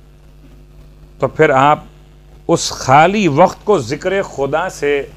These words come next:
मुकम्मल कीजिए। सुब्हानल्लाह, सुब्हानल्लाह, सुब्हानल्लाह, सुब्हानल्लाह, सुब्हानल्लाह, इला आखिर, कि वो इमाम जमात का सूरा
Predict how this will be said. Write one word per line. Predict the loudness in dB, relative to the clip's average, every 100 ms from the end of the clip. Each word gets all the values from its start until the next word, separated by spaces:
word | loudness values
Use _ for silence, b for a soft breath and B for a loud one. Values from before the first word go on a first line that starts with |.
| -20 -20 -20 -20 -20 -20 -20 -20 -20 -20 -20 -20 -20 -20 -20 -20 -20 -20 -16 -8
मुकम्मल | -2 0 0 -2 -6
कीजिए। | -8 -10 -12 -14 -16 -14
सुब्हानल्लाह, | -10 -10 -6 -6 -4 -4 0 0 -2
सुब्हानल्लाह, | -8 -10 -8 -6 -6 -4 -4 -4
सुब्हानल्लाह, | -10 -12 -8 -6 -6 -6 -6
सुब्हानल्लाह, | -8 -12 -10 -8 -8 -6 -6 -6
सुब्हानल्लाह, | -10 -12 -10 -10 -6 -4 -4 -6 -20 -20 -20 _ -20 -20 -20 _ _ _ _ _ _ -12
इला | -6 -2 0
आखिर, | 0 0 -2 -2 -14 -20 -20 -20 -20 -20 -20 -16 -6
कि | -2
वो | -2
इमाम | -2 -2 -4 -4
जमात | -2 0 0 -2 -2 0
का | 0
सूरा | 0 -2 0 2